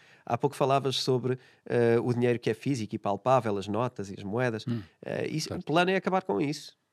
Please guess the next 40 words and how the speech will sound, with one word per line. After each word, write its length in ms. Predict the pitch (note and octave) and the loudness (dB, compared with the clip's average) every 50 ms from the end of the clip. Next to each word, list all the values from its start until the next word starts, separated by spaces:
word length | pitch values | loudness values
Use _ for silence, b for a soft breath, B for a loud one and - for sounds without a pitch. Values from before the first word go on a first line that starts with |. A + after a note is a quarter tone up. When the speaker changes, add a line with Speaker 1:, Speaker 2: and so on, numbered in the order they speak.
| _ | _
Speaker 1:
E, 80 | - - | -18 -18
portanto, 420 | - - - - G2+ G2 - - | -18 -14 -8 -6 -6 -6 -4 -4
o 40 | G#2+ | -4
nosso 600 | G#2+ A2 A2 A2 - - - A2 G#2+ G#2+ G#2+ A2+ | -2 0 0 -2 -2 -4 -6 -4 -4 -4 -6 -6
dinheiro 560 | G2+ A2 G#2+ A2 A2 A2 A#2 B2 C3+ D3+ - - | -4 -2 -2 0 0 0 0 -2 -2 -6 -8 -8
está, 260 | - - - A#2 G#2+ - | -4 0 0 0 0 0
está 160 | - - A2+ | -4 -6 -6
escrito, 640 | G2+ - - - - - A2+ A#2+ B2+ - _ - - - | -4 -4 -4 -4 -4 -2 -2 -2 -4 -8 _ -16 -10 -8
não, 200 | A2+ B2 A#2+ A#2+ | -6 -4 -4 -2
não 160 | C3+ C3+ C#3 | 0 0 2
está 140 | C3+ D#3 C3+ | 2 2 2
escrito 340 | - - - F#3 - - | 2 0 0 0 0 0
publicamente, 600 | - D#3+ D#3 D#3 D3 C3 - D3+ D3+ E3+ F#3 F3+ | 0 -2 0 0 0 2 2 4 4 4 2 2
porque 220 | - - - - - b b b b b b b | -2 -6 -14 -20 -20 b b b b b b b
quando 200 | _ - C3 B2 | _ 0 2 2
o 20 | B2 | 2
escreverem 520 | A#2 - C#3+ B2 A2+ C3+ D3+ D3 C#3 C3 A#2+ | 0 0 0 2 6 6 6 6 6 6 2
isto 140 | A2 - | 2 2
é 60 | D3 B2 | 0 0
um 40 | |
bocado 240 | A#2 - - A#2 A#2 | 0 0 0 0 0
inconstitucional, 800 | A2+ G#2+ - A2 G#2+ - A2 - - - - G#2 G2+ F#2+ F#2 F#2 | 0 -2 -2 -4 -4 -6 -8 -10 -8 -6 -6 -6 -6 -6 -8 -8
mas, 240 | G#2+ A2 A2 - b b b b b b b b b - | -6 -6 -6 -6 b b b b b b b b b -6
mas 200 | - A2 A2+ A#2+ | -2 0 0 0
está 260 | - - - D3+ A2 | 2 2 4 2 2
claro, 640 | - _ _ - - D3 C#3 C3+ A2+ G#2+ G#2+ - - - - | 0 _ _ -2 2 2 4 4 4 2 0 -2 -6 -8 -6
e 100 | A#2 A2 | -4 0
já 160 | G2+ A#2+ A2 | 0 2 2
foi 160 | - - D#3+ | 2 2 2
mencionado 640 | C#3 D3 C#3+ C#3 - C3 B2 B2 A#2+ A2+ G#2+ G#2 A2 | 2 2 0 0 0 0 2 2 2 2 2 2 0
em 220 | G#2 G#2 G#2 G2 | 0 0 -2 -4
vários, 640 | F#2+ G2+ G2+ B2+ C3 B2 A#2 A2 G#2 G2+ F#2+ - - - - | -6 -2 2 4 4 4 4 2 0 -4 -6 -10 -12 -12 -10
eh, 60 | - A2+ - - - - - - _ b b b b b _ | -10 -10 -10 -12 -14 -16 -16 -20 _ b b b b b _
várias 360 | - A#2 A#2+ A#2 A#2 A2+ A2 | -4 -2 0 2 2 2 2
<laughs> 0 | |
instâncias, 600 | - - - - B2 A#2 A2 - - C3+ D3+ - B B B B B B _ _ | 0 0 0 0 0 0 -2 -2 -4 -6 -6 -6 B B B B B B _ _
que 320 | - G#3+ D#3 B2+ - - - | 0 0 0 0 0 -4 -6
o, 320 | - C3 A2+ A#2 - A2+ A#2 | -6 -4 -4 -2 -2 0 0
o 40 | A#2 | 0
dinheiro 640 | A2 A#2 A#2 B2 B2 B2+ A#2 G#2+ F#2+ F#2 F2 - | 0 2 2 2 4 4 4 2 2 0 -4 -8